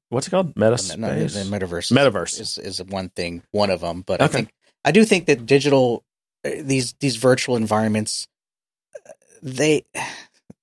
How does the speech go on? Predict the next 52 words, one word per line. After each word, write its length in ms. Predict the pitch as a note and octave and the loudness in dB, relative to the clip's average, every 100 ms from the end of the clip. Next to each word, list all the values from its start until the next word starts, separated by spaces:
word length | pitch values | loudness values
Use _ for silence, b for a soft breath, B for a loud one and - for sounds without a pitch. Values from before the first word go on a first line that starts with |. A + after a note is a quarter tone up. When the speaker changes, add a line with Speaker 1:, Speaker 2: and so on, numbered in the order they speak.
| - | 0
Speaker 2:
they 80 | C#3 | 4
have 160 | E3 G#3 | 6 4
the 80 | |
potential 420 | - - E3+ - D#3 | 2 2 0 0 -2
to 60 | |
be 300 | C#3+ D3 D3+ - _ _ _ _ _ C#3+ | 0 0 0 -4 _ _ _ _ _ 0
the 80 | |
next 380 | B2+ C3 C#3 - - | 4 4 2 -4 -2
thing, 420 | C#3 D3 F3 - _ _ _ _ _ | -2 0 -4 -8 _ _ _ _ _
but 80 | B2+ | 2
they 80 | C3 | 4
also 200 | D3 D#3 | 4 2
have 60 | |
the 60 | C3+ | -4
potential 320 | - C3 B2+ | -2 -2 -2
to 80 | A#2 | -4
be 340 | A2+ A2 G#2 G2+ | -2 -2 -4 -6
non-starts. 1120 | G2 G#2+ G#2+ G2+ - G2 E2 - - - - _ _ _ _ _ _ _ _ _ _ - | -4 -2 -2 -2 -4 -4 -6 -6 -8 -6 -10 _ _ _ _ _ _ _ _ _ _ -2
I 40 | |
mean, 120 | A2+ | -2
'cause 160 | A2 A2+ | -2 -2
the 80 | B2 | 4
way 140 | C#3+ | 6
they're 140 | E3+ C#3+ | 6 6
approaching 300 | D3 C#3 C3 | 4 2 2
it 40 | |
now, 200 | B2 A#2 | 0 0
it, 220 | C3+ B2+ - - - - | -2 -4 -8 -12 -6 2
the 80 | D3 | 6
movie 180 | G3 F3+ | 8 8
I 40 | |
was 100 | C#3 | 4
thinking 220 | D#3+ C3+ | -2 -2
of 60 | G#2 | 0
last 220 | G#2 - | 0 0
time 140 | A2 | -2
I 60 | F#2+ | -4
brought 220 | F#2+ F#2 | -2 -2
up 100 | F2+ | -2
this 200 | F2+ - | -6 -8
up 160 | E2+ - | -8 -6
was, 180 | F#2 - - | -8 -8 -10
I 60 | |
think 160 | - B2 | -6 -4
it 20 | |
was 80 | A2 | -4
called 180 | - F#2 | -6 -8
Disclosure. 600 | - - - D2+ C2 - _ _ _ _ _ _ _ _ _ | -8 -8 -8 -8 -12 -14 _ _ _ _ _ _ _ _ _
And 140 | G#2 G#2 | 0 2
in 120 | C3+ | 2
that 180 | C#3 B2+ | 2 4
movie, 500 | C#3 B2 A2 G#2 | 4 4 0 -2